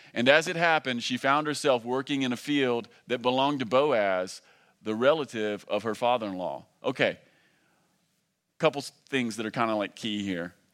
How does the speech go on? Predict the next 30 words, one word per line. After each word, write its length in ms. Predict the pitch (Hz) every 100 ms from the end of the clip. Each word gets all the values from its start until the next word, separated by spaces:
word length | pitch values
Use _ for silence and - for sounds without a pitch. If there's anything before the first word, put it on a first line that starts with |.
| _ _ _ _ _ _ _
Uh, 140 | 113 113
number 260 | 120 131 135
one, 400 | 120 110 107 101
we've 180 | 110 107
already 340 | 104 104 98 _ _ _ _
picked 220 | - 113 110
up 120 | 95
on 160 | 101
this. 200 | 98 95
Ruth 500 | - 117 127 123 123 _ - _ _ _
is 320 | - 107 98 - -
not 240 | 117 123 -
a 40 |
part 220 | 127 117
of 40 | 107
the 120 | 113
in 120 | 127
crowd. 420 | 123 107 104 101
She's 420 | - 107 101 - - _ _ _ _
foreigner. 480 | 117 110 95 95 98 _ _ _
And, 180 | 101 90
and 140 | 110 123
what's 140 | 165
the 100 | 147
other 140 | 147
thing 160 | 123 117
we 100 | 110
know 120 | 110
about 260 | 101 101 90
Ruth? 340 | 101 71 -